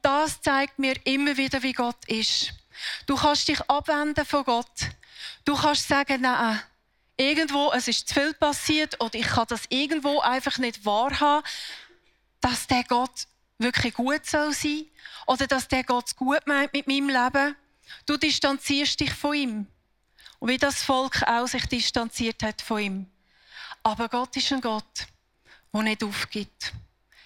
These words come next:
Er bleibt dran. Und das ist die ganze Heilsgeschichte, auch da in dem Buch von Amos wieder, wo wir herauslesen können. Gott bleibt dran. Er will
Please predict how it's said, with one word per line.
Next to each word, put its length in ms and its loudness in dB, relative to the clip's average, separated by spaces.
Er 160 2
bleibt 460 -2
dran. 300 2
Und 160 -6
das 160 -2
ist 160 -2
die 100 -4
ganze 540 -2
Heilsgeschichte, 800 0
auch 140 2
da 280 2
in 180 -4
dem 260 0
Buch 240 -2
von 240 0
Amos 480 0
wieder, 240 0
wo 120 0
wir 120 2
herauslesen 1080 0
können. 40 -12
Gott 400 2
bleibt 360 -2
dran. 440 2
Er 400 2
will 140 4